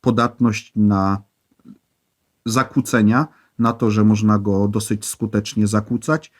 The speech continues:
i nie znajdą się inne problemy, o których jeszcze nie wiemy.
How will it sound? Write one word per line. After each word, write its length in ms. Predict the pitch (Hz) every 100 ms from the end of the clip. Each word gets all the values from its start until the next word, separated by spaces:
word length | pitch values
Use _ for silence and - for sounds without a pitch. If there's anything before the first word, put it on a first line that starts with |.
| _ _ _ _ -
i 240 | 170 165 - -
nie 120 | 139
znajdą 400 | 127 139 135 131
się 160 | 127 123
inne 360 | - 160 131
problemy, 580 | 110 113 104 107 113 160 - _ -
o 100 | 160
których 500 | - 127 123 107 98
jeszcze 500 | 90 - - 92 87 _ _ -
nie 140 | 123
wiemy. 240 | 107 90